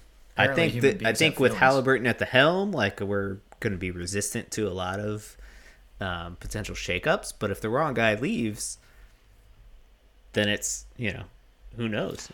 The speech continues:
Speaker 1: It takes a while to adjust, especially, like, I mean, I guess the trade deadline's, what, in a couple weeks or something?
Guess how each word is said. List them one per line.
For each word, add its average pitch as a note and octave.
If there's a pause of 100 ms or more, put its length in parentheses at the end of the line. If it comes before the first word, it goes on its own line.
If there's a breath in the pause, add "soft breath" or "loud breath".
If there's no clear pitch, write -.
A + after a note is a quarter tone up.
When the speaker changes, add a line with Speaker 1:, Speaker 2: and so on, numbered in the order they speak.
Speaker 1:
It -
takes G#2
a F#2+
while G#2
to A2
adjust, A#2
especially, A#2+
like, F#2 (800 soft breath)
I A2+
mean, G2+
I G2+
guess G2+
the G2
trade G2
deadline's, F#2 (100)
what, F#2
in F2
a E2 (200)
couple D3+
weeks - (120)
or A2+
something? D#3+